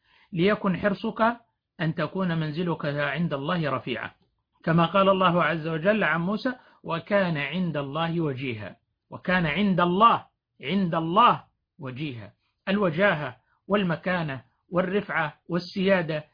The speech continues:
هي أن تكون عظيما عند الله عز وجل، أن تكون مكينا عند المولى تبارك وتعالى. وأما الناس فكلهم عباد لله عز وجل، لا يقدمون ولا يؤخرون إلا بما شاء الله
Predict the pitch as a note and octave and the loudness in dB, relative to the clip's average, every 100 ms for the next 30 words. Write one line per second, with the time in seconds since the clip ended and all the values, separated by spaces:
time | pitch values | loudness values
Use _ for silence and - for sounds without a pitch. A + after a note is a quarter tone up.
0 | _ - B3+ G#3 G3+ F3+ G3 F#3+ G#3+ F#3+ | _ -4 0 0 0 -2 -4 -2 0 2
1 | F#3 D3+ F3 A#3+ A3 G3 E3+ G3+ F3+ F3 | 2 2 2 0 2 0 0 0 0 0
2 | F3+ D#3+ C#3+ D3 C#3+ C#3+ B2+ B2 F3+ F#3 | 0 0 -2 -2 -2 -2 -2 -6 -2 0
3 | F#3 F#3 A3 G3+ G3 F#3 F#3 A#3 A#3 G3+ | 0 -2 0 2 2 2 0 2 2 2
4 | E3+ G3 F#3 F3+ F#3+ F3+ F#3 G3 F3+ E3+ | 0 -2 0 0 0 0 -2 -4 -4 0
5 | F3+ D#3+ D#3 C#3+ D3 C#3 D3+ A#2+ - - | 0 0 -2 -4 0 0 0 -2 -10 -20
6 | - - F#3+ G#3+ G#3 F#3+ E3+ E3 F3 D#3+ | -20 -2 2 4 4 4 2 2 0 0
7 | - - - G3+ A3 F3 D3+ C#3+ C#3 C#3+ | -6 -18 -10 -4 -2 -2 -4 -4 -6 -4
8 | E3 C#3 C3+ C3 C3 D#3 D3 B2+ D#3 C3+ | -4 -4 -6 -8 -6 -4 -4 -2 -4 -4
9 | C3+ B2+ D3 F3+ F3 F#3+ G#3+ E3 E3 D#3 | -6 -4 -2 -2 -4 0 0 0 -4 -6
10 | C#3+ D#3 F3+ F#3 G3 - - - F#3 F#3+ | -4 -4 -2 -2 -4 -8 -18 0 2 4
11 | E3+ D#3 - - D#3+ G3 G#3 F#3 G#3+ G3 | 0 -2 -6 -6 -4 -2 -2 -2 -2 0
12 | E3+ D#3+ F#3 D#3 - F3+ D#3+ D3 E3 E3 | 0 0 -2 -2 -2 -4 -2 -2 0 0
13 | G3 | -2